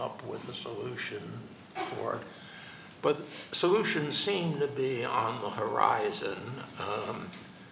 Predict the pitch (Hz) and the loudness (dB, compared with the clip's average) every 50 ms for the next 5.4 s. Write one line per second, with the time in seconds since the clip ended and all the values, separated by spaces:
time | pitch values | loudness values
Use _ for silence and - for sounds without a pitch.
0 | - - - - - - - - - - - - - 139 131 127 131 135 131 139 | -18 -18 -18 -18 -18 -18 -16 -18 -18 -18 -8 -6 -6 -6 -4 -4 -6 -4 -2 -2
1 | 156 160 151 - - - 139 143 127 - - 110 117 135 143 147 143 127 127 131 | -2 -2 -2 -4 -6 -4 -2 0 0 0 0 0 0 -2 -2 -4 -6 -6 -6 -4
2 | 127 131 117 120 131 131 127 127 - - - - - - - - - - - - | -4 -4 -4 -4 -4 -4 -4 -4 -6 -4 -6 -6 -6 -8 -12 -16 -16 -16 -18 -16
3 | - - - - - - - - - - - - 135 131 120 131 127 131 123 - | -12 -10 -10 -8 -10 -10 -14 -16 -18 -10 -8 -6 -6 0 2 4 4 4 2 2
4 | - - 127 120 123 120 117 120 123 - - - - - - - - - - - | -2 -4 -4 -4 -2 -2 -4 -4 -6 -8 -10 -12 -14 -14 -16 -16 -18 -14 -12 -10
5 | 120 120 123 123 113 113 120 | -8 -6 -6 -4 -4 -4 -4